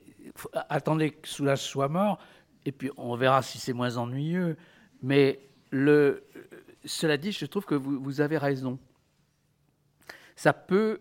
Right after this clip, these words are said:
euh, le, le, le, le défaut que vous invi-, vous indiquez, euh, peut avoir lieu, c'est, c'est évident. Mais c'est, moi, je ne peux parler que de mon expérience.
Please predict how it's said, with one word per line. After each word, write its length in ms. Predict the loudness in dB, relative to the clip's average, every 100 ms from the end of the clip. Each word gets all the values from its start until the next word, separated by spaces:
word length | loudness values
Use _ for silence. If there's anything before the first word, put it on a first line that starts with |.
| -8
euh, 260 | -14 -12 -10
le, 160 | -8
le, 440 | -4 -4 -4 -8 -12 -16 -18 -20 -20 -20 -20 -20 -14
le, 140 | -10
le 180 | -8 -6
défaut 300 | -4 -6 -6
que 80 | -6
vous 160 | -4 -4
invi-, 240 | -6 -12 _ _ -20 -16
vous 180 | -10 -8
indiquez, 340 | -8 -6 -6 -6 _ -20 -20 _
euh, 280 | -18 -18 -20 -14 4
peut 140 | 6
avoir 340 | 6 4 -2
lieu, 180 | -4 -6
c'est, 160 | -8 -10
c'est 240 | -12 -10
évident. 420 | -10 -8 -6 -8 -10 _ _ -20 -20 -20 _ 0
Mais 340 | 2 2 0 -8 _ _ _ -20 -20 -20 _ _ _ _ _ -20
c'est, 180 | -14 -4
moi, 120 | -2
je 100 | -2
ne 40 |
peux 140 | -6 -2
parler 220 | 0 0
que 160 | -2
de 120 | -4 -4
mon 300 | -4 -8 -8
expérience. 1040 | -10 -8 -6 -6 -8 -10 -14 -20 -20